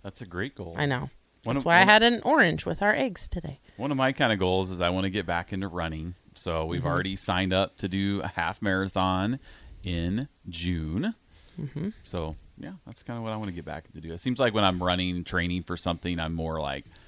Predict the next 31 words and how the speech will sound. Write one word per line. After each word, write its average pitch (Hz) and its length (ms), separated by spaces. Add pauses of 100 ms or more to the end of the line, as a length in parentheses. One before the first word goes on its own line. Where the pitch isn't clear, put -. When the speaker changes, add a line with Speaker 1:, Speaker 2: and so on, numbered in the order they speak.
(480)
Speaker 2:
Disciplined. 156 640 (240)
Speaker 1:
Yes. - 420 (300)
Versus - 180
Speaker 2:
So 220 100
Speaker 1:
when 208 80
I'm 165 120
Speaker 2:
that's 165 60
Speaker 1:
not. 156 80
Speaker 2:
your 214 100
goal, 185 520
but 160 180
what 175 220
are 180 60
you 185 140
gonna 165 240
do 151 260
to 143 640 (540)
reach 165 420
that - 220
goal? - 340 (340)
Speaker 1:
Well, 156 220
probably 131 480
in 131 80
about 113 320
March, 120 560
I'll 98 120
start 98 340
actually 95 400
running. 82 440 (100)
Speaker 2:
<laughs> - 100
Yeah. 170 320